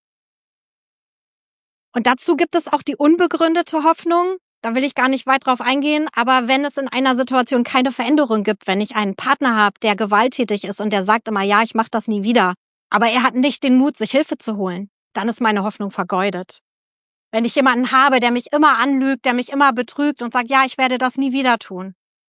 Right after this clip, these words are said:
aber er tut nichts, um an sich zu arbeiten, er holt sich keine Hilfe, dann ist meine Hoffnung vergeudet. Aber da,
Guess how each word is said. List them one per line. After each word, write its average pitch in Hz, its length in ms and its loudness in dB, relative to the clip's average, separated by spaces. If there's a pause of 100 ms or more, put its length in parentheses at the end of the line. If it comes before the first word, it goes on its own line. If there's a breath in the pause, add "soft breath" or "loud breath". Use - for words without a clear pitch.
(180)
aber 247 180 0
er 254 160 -4
tut - 280 -4
nichts, 311 440 0
um 233 140 -4
an 226 120 2
sich 233 180 -4
zu 226 120 -4
arbeiten, 240 400 2
er 208 80 -2
holt 247 140 0
sich 262 140 -10
keine 262 300 -2
Hilfe, 226 440 -4 (760)
dann 220 140 0
ist 226 140 -4
meine 220 200 0
Hoffnung 214 300 -4
vergeudet. 196 640 -6 (1200)
Aber 226 280 2
da, 247 480 2